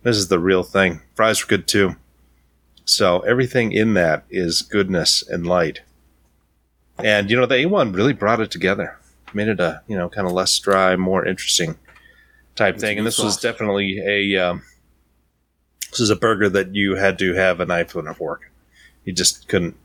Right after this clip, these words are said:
Speaker 1: pick it up. It just doesn't work that way. Physics doesn't work in this universe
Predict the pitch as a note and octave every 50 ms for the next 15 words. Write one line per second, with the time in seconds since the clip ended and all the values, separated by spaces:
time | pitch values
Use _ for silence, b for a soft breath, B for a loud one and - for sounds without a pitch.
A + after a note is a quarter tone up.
0 | _ - - F#2+ - - D#2 D2+ C2+ - - - - - - - - - - -
1 | - _ _ _ _ _ - - F2+ F2 - E2+ - E2+ E2+ E2+ - - - C#2+
2 | - - D#2 D2 - - - A2 G2 F#2 E2+ - - F#2 E2+ E2 F2 D#2+ E2 G#2
3 | G2+ - - E2+ D#2+ D#2 D#2 - - F2+ E2 E2 D#2 D#2 D#2 D#2 - - -